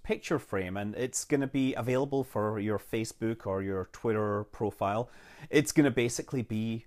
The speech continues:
a bunch of snowflakes with a picture of an asteroid hidden in there for those that, uh, think they can tell the difference between a bunch of stars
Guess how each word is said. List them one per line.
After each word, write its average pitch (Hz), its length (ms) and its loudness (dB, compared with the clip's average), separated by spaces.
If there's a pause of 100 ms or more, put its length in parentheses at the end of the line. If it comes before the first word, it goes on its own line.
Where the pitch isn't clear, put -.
(120)
a 113 80 2
bunch 135 280 2
of 117 60 -6
snowflakes 131 720 0 (200)
with 123 280 0
a 101 400 0
picture - 260 -8
of 107 100 -6
an 101 140 -12
asteroid 104 540 -6
hidden 113 400 -2
in 101 220 -4
there 101 260 -6
for 92 440 -4
those 104 360 -2
that, - 180 -10
uh, 92 160 -4
think - 300 -8
they 104 100 -8
can 107 180 -6
tell 107 280 -4
the 101 100 -6
difference 107 380 -8
between 104 400 -6
a 92 80 -6
bunch 98 320 -10
of 98 80 -12
stars 95 600 -2